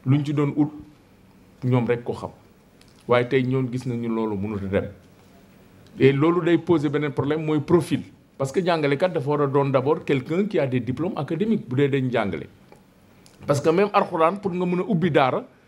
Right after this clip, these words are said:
foog nga jàng alxuraan. Man mii mënuma dem ubbi daara ne damay jàngale alxuraan, moo ko defee musibaam. Tey problème bi loolu la. Boo demee tey Touba, daara yi ñu ngi ko ubbi, daara yi fu ne ñi ñee ngi jàngale. Loolu lu am solo. Ñaareel bi mooy ñu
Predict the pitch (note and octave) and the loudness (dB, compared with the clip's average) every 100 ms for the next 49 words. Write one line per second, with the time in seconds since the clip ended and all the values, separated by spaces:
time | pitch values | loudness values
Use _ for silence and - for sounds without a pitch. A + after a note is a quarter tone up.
0 | _ - - C3+ E3+ F3 F3 E3 D#3+ D#3+ | _ -4 -4 -2 -2 0 -2 -2 -4 -2
1 | G3+ F#3 D#3 D3+ D#3+ G3+ F#3 E3 D#3 D3+ | -2 0 0 2 4 4 2 2 0 0
2 | D3+ C#3 B2+ C3 F3 F3 E3+ F#3 F#3+ G3 | 2 2 4 2 2 0 0 2 2 2
3 | F#3 D#3 D3 G2+ B2+ D3 D#3 D#3+ E3 D#3+ | 0 -2 -2 -4 -2 0 0 0 0 -2
4 | D3+ A#2+ F#2+ - _ _ _ _ _ - | -2 -2 -4 -16 _ _ _ _ _ -20
5 | _ - - - - C3 B2+ C#3+ D3 C3+ | _ -20 -20 -20 -2 0 2 0 0 0
6 | B2 C#3 B2 F#2 - - - _ _ _ | 2 2 2 -4 -12 -20 -20 _ _ _
7 | _ - - - - - - C3+ D3+ D#3+ | _ -20 -20 -20 -20 -8 0 2 2 2
8 | D#3 D#3 C#3 E3+ D#3 C#3 D#3 A3 - _ | 2 0 0 2 4 4 2 -4 -20 _
9 | _ - B2 D3+ D3+ D3 D3 D3 D3+ D#3+ | _ -4 2 4 4 2 -2 -2 -4 -4
10 | C#3+ D3 C#3 C#3 C3 B2+ B2 C3+ B2+ F#3 | -2 0 2 2 2 0 0 -4 0 2
11 | F#3 E3 D3+ D3 C3 A2+ G#2 G2 F#2+ - | 2 0 -2 0 0 0 0 0 -2 -6
12 | - - _ _ _ _ _ _ _ - | -12 -20 _ _ _ _ _ _ _ 0
13 | C3+ C3+ B2 B2 A2+ - F#2 F2 A#2 F3+ | 2 2 0 0 -2 -4 -6 -2 2 4
14 | G#3 G#3 F#3+ E3 E3 E3 F3+ - C#3 | 4 2 -2 -2 -2 -2 -2 -4 -2